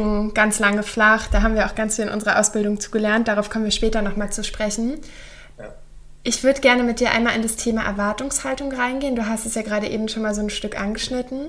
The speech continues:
Speaker 2: Vielleicht können wir mal zurückgehen, wie du früher mit dem Thema Erwartungen umgegangen bist, sowohl an dich, als auch das, was du dachtest, was das Außen für Erwartungen an dich hat.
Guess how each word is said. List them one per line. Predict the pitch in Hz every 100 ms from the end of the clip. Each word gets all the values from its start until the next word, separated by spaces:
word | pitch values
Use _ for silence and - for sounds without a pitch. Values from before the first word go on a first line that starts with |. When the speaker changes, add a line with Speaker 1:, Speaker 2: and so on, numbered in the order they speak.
| - - - - - - -
Speaker 2:
Vielleicht | 240 226
können | - 254
wir | 277
mal | 247 226
zurückgehen, | - 214 240 262 - 220 226 247 330 - - - - - - - - - - - - - -
wie | 233
du | 233
früher | 233 - - 262 320 220
mit | 208 208
dem | 208 208
Thema | 220 208 208
Erwartungen | 196 208 208 208 220 214
umgegangen | 208 214 220 214 214 220 226
bist, | 226 262 311 - - -
sowohl | 220 214 208 226 240 240
an | 208 202
dich, | 226 247 370 - - - - - - - -
als | 208 226 240 226
auch | 233 233 233 -
das, | 220 220
was | 214 -
du | - 247 262
dachtest, | 226 226 226 220 220 -
was | 202
das | 208 202
Außen | 208 247 277 208
für | 202 -
Erwartungen | 196 196 202 196 202
an | 196 196
dich | 196 -
hat. | 208 392